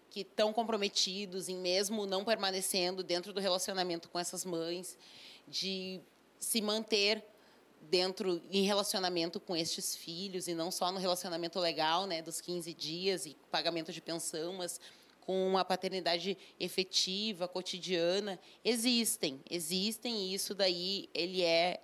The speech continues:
ele se aponta dentro do coletivo, mas ainda é muito grande os pais que sim abandonam, que sim se negam a contribuir com a, com a criação desses filhos, mas aí dentro dos outros atravessamentos que a gente tem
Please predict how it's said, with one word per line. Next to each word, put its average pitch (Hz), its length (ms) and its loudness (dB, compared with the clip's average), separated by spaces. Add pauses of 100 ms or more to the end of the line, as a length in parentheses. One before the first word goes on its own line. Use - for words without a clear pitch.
ele 156 240 -4
se - 140 -2
aponta 190 580 2 (280)
dentro 180 320 0
do 175 80 -8
coletivo, 180 540 -2
mas 208 200 -2
ainda 190 280 0
é 202 160 0
muito 208 540 -2
grande 190 520 0
os 196 100 -6
pais 180 380 0
que 185 160 -12
sim 175 320 -4
abandonam, 170 760 -4
que 175 160 -12
sim 170 220 -8
se - 120 -10
negam 165 440 0 (340)
a 147 80 -2
contribuir 170 800 0
com 175 220 -4
a, 147 260 -4 (180)
com 160 80 -6
a 160 60 -4
criação 165 420 -4
desses 160 320 -6
filhos, 180 480 -8 (320)
mas 190 220 -2
aí 190 340 2 (140)
dentro 190 340 2
dos 180 220 -6
outros 190 360 0
atravessamentos 185 1080 -2
que 185 200 -2
a 185 60 2
gente 170 240 -6
tem 175 460 -2